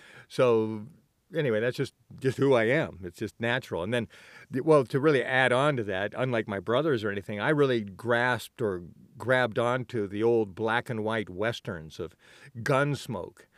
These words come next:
Have Gun Will Travel, um, Ch-, uh, Cheyenne, Wagon Train. Those, those movies or those T V shows, the black and white ones, just really resonated with me with the stories, the,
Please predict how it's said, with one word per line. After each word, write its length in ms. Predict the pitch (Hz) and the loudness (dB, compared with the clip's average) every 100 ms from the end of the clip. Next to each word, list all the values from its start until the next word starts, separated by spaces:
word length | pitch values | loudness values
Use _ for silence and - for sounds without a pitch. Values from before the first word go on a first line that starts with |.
| _ - | _ -2
Have 340 | 131 123 113 | 0 0 0
Gun 320 | 104 120 117 | -2 -2 0
Will 160 | 113 104 | -2 -4
Travel, 680 | - 127 113 113 98 76 - _ - - | -4 -2 0 0 -4 -10 -16 _ -20 -20
um, 600 | 98 82 85 85 85 85 - | -18 -16 -18 -18 -20 -20 -16
Ch-, 340 | - - - | -14 -12 -8
uh, 160 | 104 98 | -6 -6
Cheyenne, 760 | - 120 117 123 123 101 82 - - - - - _ _ _ - 104 101 | -4 -2 0 0 -2 -4 -10 -18 -20 -20 -20 -20 _ _ _ -20 -10 0
Wagon 400 | 135 139 135 120 | 2 4 2 0
Train. 500 | - 85 - - - _ _ _ - _ - 87 101 | -6 -10 -12 -20 -20 _ _ _ -20 _ -20 -20 -2
Those, 200 | 151 156 | 4 4
those 240 | 117 156 117 | 6 4 6
movies 460 | 156 147 104 95 - | 4 4 0 -4 -4
or 200 | 113 90 - | -4 -2 2
those 200 | 113 - | 2 2
T 220 | 175 156 | 0 2
V 160 | 170 | 2
shows, 380 | 180 120 95 98 | 2 0 -2 -4
the 160 | 101 98 | -8 -4
black 340 | 127 139 147 | 0 0 0
and 100 | 123 | -2
white 240 | 117 143 107 | 0 0 -2
ones, 280 | 104 110 - - - - | -6 -8 -16 -20 -20 -2
just 220 | - 156 - | 2 2 0
really 480 | 113 139 180 165 143 | 2 8 8 8 4
resonated 800 | 107 117 160 180 165 127 113 110 | 0 2 4 2 0 0 0 0
with 180 | 113 117 | -2 0
me 120 | 120 | -2
with 160 | 120 | -2
the 80 | 127 | -4
stories, 760 | - - 147 175 185 101 76 - | -10 -2 2 2 0 -4 -6 -10
the, 240 | 120 123 | -4 -4